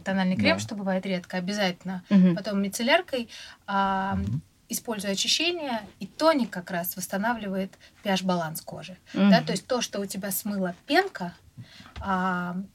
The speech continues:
Speaker 1: у тебя нарушен в этот момент щелочной баланс. Тоник тебе её восстановит, чтобы у тебя кожа была готова к сывороткам, кремам или ни к чему, как
Speaker 3: Мгм.
Speaker 1: мы с тобой любим, вообще ничего не сделать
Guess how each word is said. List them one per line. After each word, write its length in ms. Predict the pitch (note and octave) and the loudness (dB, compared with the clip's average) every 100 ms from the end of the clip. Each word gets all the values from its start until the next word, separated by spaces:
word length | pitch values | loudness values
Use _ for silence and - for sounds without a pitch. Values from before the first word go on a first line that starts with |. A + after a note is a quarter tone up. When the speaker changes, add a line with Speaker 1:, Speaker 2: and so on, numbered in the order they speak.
| _ | _
Speaker 1:
у 40 | G3 | -10
тебя 240 | G3+ B3+ | -2 0
нарушен 440 | C4 G#3+ A3+ - F#3 | 2 2 2 0 2
в 40 | |
этот 240 | F#3 F3+ | 2 0
момент 280 | F#3+ G#3 C#4+ | -2 -2 0
щелочной 400 | - F#3 - A3 | 0 0 -2 -2
баланс. 500 | F#3 E3+ E3 F3 - - - _ | 0 0 -4 -10 -14 -18 -20 _
Тоник 300 | D4+ E4 C4+ | 0 0 -2
тебе 200 | - G3+ | -6 -4
её 120 | G#3 G3 | -4 -4
восстановит, 580 | - - G#3 G3 E3 | -6 -2 0 0 -2
чтобы 340 | - - F3 F#3 | -4 -4 -6 -4
у 20 | |
тебя 140 | F#3 | -6
кожа 260 | F3+ C#4 A#3+ | -2 0 0
была 200 | F#3 F3 | 0 -2
готова 360 | F3+ F3+ E3 E3 | -2 -4 -4 -6
к 80 | |
сывороткам, 600 | - D#4 D4 B3 - F3+ | -4 0 2 0 -2 -4
кремам 460 | F3+ A3 B3 F#3+ F3+ | -2 0 0 0 -2
или 180 | A#3 A3 | -4 -4
ни 140 | G#3 G3+ | -4 -4
к 80 | - | -4
чему, 460 | - G3 G#3+ A#3+ - - - | -2 -2 -2 -4 -8 -8 4
как 100 | G3+ | 6
Speaker 3:
Мгм. 160 | G3+ | 6
Speaker 1:
мы 80 | F#3+ | 4
с 40 | F#3 | 0
тобой 260 | F#3 F3 | -2 -2
любим, 400 | G3 F#3+ F3+ F3 - - - | -4 -4 -4 -6 -10 -18 -10
вообще 280 | F#3 F3+ F#3+ | -8 -4 0
ничего 360 | F3+ F3+ F#3 F#3 | 0 -2 -4 -4
не 60 | |
сделать 540 | - - A#3 G3 - | -4 -4 -4 -4 -6